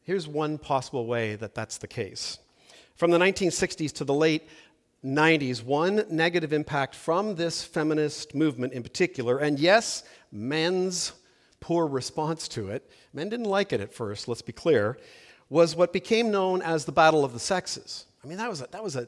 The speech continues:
a decade or a two-decade-long thing, the Battle of the Sexes, which created this, this competitive spirit, women competing with men in the workplace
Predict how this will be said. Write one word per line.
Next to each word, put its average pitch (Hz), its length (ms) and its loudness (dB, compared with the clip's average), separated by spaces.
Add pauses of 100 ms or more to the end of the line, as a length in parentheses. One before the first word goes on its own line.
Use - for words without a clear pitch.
a 123 80 -6
decade 165 560 -2
or 120 100 0
a 113 60 -4
two-decade-long 131 960 -2 (220)
thing, 127 560 0 (320)
the 113 60 -6
Battle 180 440 4
of 151 120 0
the 147 80 -2
Sexes, 165 600 -2
which 151 220 -6
created 175 640 0 (400)
this, 175 260 0
this 170 220 -4
competitive 202 680 0
spirit, 143 640 0 (300)
women 202 320 4
competing 180 440 -2
with 160 160 -6
men 151 360 0
in 214 240 4
the 247 80 4
workplace 190 840 0